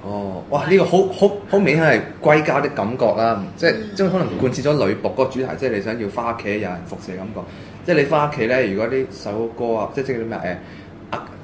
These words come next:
Speaker 1: 阿哥啊、細佬妹啊，你都想睇佢 fail 㗎嘛。唔係，你睇人 fail 係好睇過睇佢成功，你想成功
Speaker 2: 呢個係好香港人本性喎，
Speaker 1: 咁感動。
Speaker 2: 突然間。
Speaker 1: 係，係，<laughs> 係，誒，黃子華嗰句咯，
Speaker 2: <laughs>
Speaker 1: 你鍾意睇人仆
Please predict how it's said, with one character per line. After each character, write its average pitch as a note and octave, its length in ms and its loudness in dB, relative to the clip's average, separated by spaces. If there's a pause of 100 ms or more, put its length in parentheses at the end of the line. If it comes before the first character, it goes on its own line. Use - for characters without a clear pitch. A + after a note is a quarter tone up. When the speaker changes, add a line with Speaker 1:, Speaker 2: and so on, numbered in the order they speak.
(120)
Speaker 1:
阿 - 180 -10
哥 C3+ 160 4
啊、 A2+ 240 4
細 A2 180 0
佬 A2+ 100 2
妹 G#2+ 280 -2
啊， G2 320 -2
你 A2+ 60 -2
都 C3 140 0
想 B2+ 180 -6
睇 A2+ 160 -4
佢 A2 80 -2
fail G#2+ 300 -2
㗎 D#2+ 100 -4
嘛。 F2+ 200 -10 (440)
唔 D#3+ 60 2
係， F3 60 8
你 F3+ 60 8
睇 F#3 120 2
人 G3 120 10
fail G#3 340 10
係 A#2+ 280 8
好 - 140 6
睇 E3 280 10
過 D#3+ 100 10
睇 D3+ 160 10
佢 C#3+ 120 4
成 G#2 260 0
功， C#3 160 -2
你 C3+ 40 0
想 C3 200 0
成 A2 160 -2
功 C3+ 80 -2
Speaker 2:
呢 F#4+ 60 2
個 F4 80 2
係 C#4+ 120 2
好 B3+ 140 0
香 D4 200 0
港 C4 160 0
人 - 100 -4
本 G3+ 180 -6
性 A3+ 120 -8
喎， G3+ 160 -10
Speaker 1:
咁 - 20 -12
感 - 20 -12
動。 - 0 -
Speaker 2:
突 G3+ 60 -8
然 E3+ 160 -10
間。 G3 120 -12 (180)
Speaker 1:
係， C3 300 6 (160)
係， D#4+ 760 8
<laughs> - 0 -
係， A#2 760 2
誒， B2 100 8
黃 G2+ 120 6
子 D3+ 160 4
華 B2+ 80 8
嗰 G#2+ 220 4
句 A2 100 2
咯， A2 180 0 (360)
Speaker 2:
<laughs> - 400 -12
Speaker 1:
你 B2+ 100 -4
鍾 C#3 120 -2
意 C3+ 40 4
睇 B2+ 40 -4
人 G#2+ 220 -2
仆 A#2 100 -4